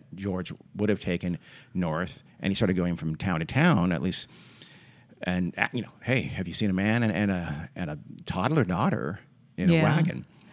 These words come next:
Speaker 2: The, the weird part would be, okay, once you get to where the route would have veered off
Speaker 1: Uh-huh.
Speaker 2: to M-, Moorhead, is that what it was called?
Speaker 1: Yeah.
Speaker 2: Chances are they're not gonna be beyond that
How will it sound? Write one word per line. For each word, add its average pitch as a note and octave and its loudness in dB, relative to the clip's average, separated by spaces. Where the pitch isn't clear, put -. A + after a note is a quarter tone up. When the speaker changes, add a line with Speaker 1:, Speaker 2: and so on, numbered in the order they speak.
Speaker 2:
The, A#3 10
the F#3 2
weird C4 8
part F#3 6
would E3 2
be, E3 6
okay, F3+ 6
once F#3+ 6
you F#3 6
get E3+ 4
to F3 2
where D#3+ 6
the D#3 2
route D#3+ 6
would D#3+ 6
have D#3 4
veered E3 4
off D3 0
Speaker 1:
Uh-huh. F#2 -2
Speaker 2:
to - -2
M-, D3+ -4
Moorhead, E3+ 2
is E3+ 2
that D#3 2
what D#3+ 2
it E3+ 4
was E3+ -2
called? G3+ 2
Speaker 1:
Yeah. F2 2
Speaker 2:
Chances B3 4
are A#3 8
they're G3 6
not F3 6
gonna G3+ 8
be F3+ 8
beyond E3 6
that B2+ 2